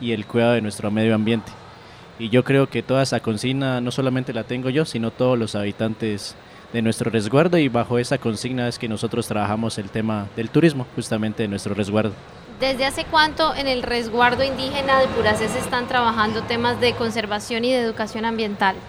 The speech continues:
Speaker 1: Pues mira, son varios años atrás. Inicialmente quien administraba el tema de turismo en nuestro resguardo era a través de parques nacionales. Eh, exactamente hace unos doce, trece años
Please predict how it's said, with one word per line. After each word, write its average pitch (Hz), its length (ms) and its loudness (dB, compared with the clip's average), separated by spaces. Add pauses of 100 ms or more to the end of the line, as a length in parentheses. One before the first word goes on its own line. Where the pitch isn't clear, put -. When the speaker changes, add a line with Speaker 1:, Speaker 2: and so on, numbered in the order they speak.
(760)
Speaker 1:
Pues 135 160 2
mira, 139 520 8 (180)
son 151 760 4
varios 135 260 6
años 135 240 2
atrás. 151 460 2 (640)
Inicialmente 165 760 2
quien 113 680 0
administraba 127 720 4
el 120 80 0
tema 135 240 2
de 120 80 2
turismo 123 500 0
en 113 60 -2
nuestro 110 240 -2
resguardo 117 680 0 (300)
era 113 480 -2
a 107 60 -4
través 113 340 0
de 117 140 0
parques 120 340 0
nacionales. 117 600 -2 (840)
Eh, 110 420 0 (360)
exactamente 127 640 0
hace 131 160 0
unos 117 240 -2
doce, 127 320 2
trece 123 360 0
años 127 400 0